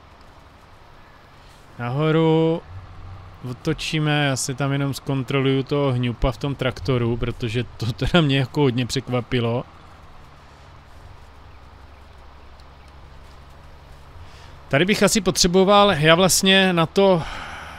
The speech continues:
na to používání nástrojů používám L dva, což na volantu je tady to modrý tlačítko a spíš bych, by se mě hodilo, no hele, musím si to projít, mě by se spíš hodilo, kdyby to bylo to tlačítko, co je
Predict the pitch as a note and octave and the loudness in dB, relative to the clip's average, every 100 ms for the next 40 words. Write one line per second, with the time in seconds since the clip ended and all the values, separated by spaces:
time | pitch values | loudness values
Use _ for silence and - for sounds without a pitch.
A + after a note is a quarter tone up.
0 | - - C3+ C#3 C#3+ - F3+ E3+ D#3+ F3 | -16 -16 -8 -4 -2 -2 2 2 4 4
1 | F3+ G3 D#3 C#3+ - F3 F3+ E3+ D#3 F3+ | 4 6 2 2 0 0 2 0 2 4
2 | F#3 F#3 F3+ E3 C#3 C#3 C#3+ F3 - D#3+ | 2 4 4 4 4 6 6 4 0 -4
3 | - D#3 D3+ D#3 E3 E3 - F3 E3 D#3 | -2 0 0 2 2 2 2 2 4 2
4 | E3 E3 F3 D3+ C#3+ C#3+ F3+ D#3+ C#3+ - | 0 0 2 4 2 2 0 2 0 0
5 | C#3+ - C#3+ C#3+ C#3+ C#3 - D3+ C#3 D3+ | -8 -4 0 0 0 -2 -2 -4 -2 -4
6 | - - - - - C#3 C#3+ D3 - E3 | -6 -18 -20 -20 -10 -4 0 2 2 2
7 | E3 D3+ D3 D#3 D#3 D#3+ D3 - - D#3 | 4 2 4 4 6 4 2 -8 -6 4
8 | E3 C3 E3 C3+ C3+ E3 E3+ F3 - D#3+ | 4 6 6 4 0 0 2 2 4 2
9 | B2+ A#2 B2 - D#3 - - E3 C#3 C#3 | 2 -2 -2 -2 -2 -4 -6 -2 0 0
10 | D3 D3 D3+ D3+ D#3+ D3+ D#3+ E3 D3+ C#3+ | 0 -2 -2 -4 -2 0 0 0 -2 -4
11 | - D3 E3 - D#3+ D3+ D#3+ | -4 -6 -4 0 2 2 2